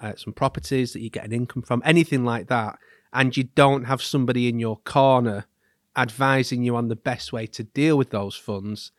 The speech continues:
I guess what we're saying in twenty twenty-three is find, uh, the courage, uh, and not courage because it's a scary prospect, um,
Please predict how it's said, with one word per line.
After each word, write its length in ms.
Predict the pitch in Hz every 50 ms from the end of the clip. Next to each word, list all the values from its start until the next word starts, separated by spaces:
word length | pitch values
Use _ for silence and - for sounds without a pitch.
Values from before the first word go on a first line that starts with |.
| _ _ _ _ _ _ _ -
I 80 | 113
guess 320 | 117 - - 139 123 - -
what 100 | 135 104
we're 100 | 120 117
saying 340 | - - 135 123 123 117
in 100 | 117 113
twenty 380 | - - - 123 117 110 - 120
twenty-three 760 | - - 131 120 113 - - 117 - - 123 123 120 113 110
is 200 | 110 110 - -
find, 640 | - - - 131 127 127 127 123 120 120 117 113 - - _ _ _ _ _ _ _ _ _ -
uh, 140 | 143 123 110 -
the 100 | - 127
courage, 720 | - - - 170 135 110 101 113 143 143 - - - - _ _ _ _ _ _ _ _
uh, 140 | - 131 131 -
and 120 | 151 156 175
not 180 | 226 220 -
courage 260 | - 185 175 156 -
because 240 | - - - 147 -
it's 100 | - 135
a 60 | 143
scary 320 | - - - 139 135 127 117
prospect, 720 | - - 113 - - - 113 120 139 - - - - - _ -
um, 400 | - 123 123 120 120 117 120 117